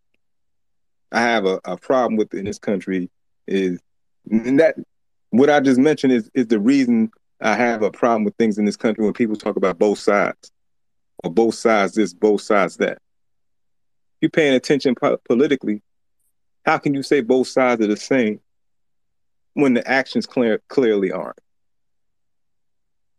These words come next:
Who wants to talk about that? One side,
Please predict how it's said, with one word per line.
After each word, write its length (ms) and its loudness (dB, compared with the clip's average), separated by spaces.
Who 80 -16
wants 200 -2
to 100 -4
talk 140 0
about 320 0
that? 180 -4
One 240 0
side, 420 0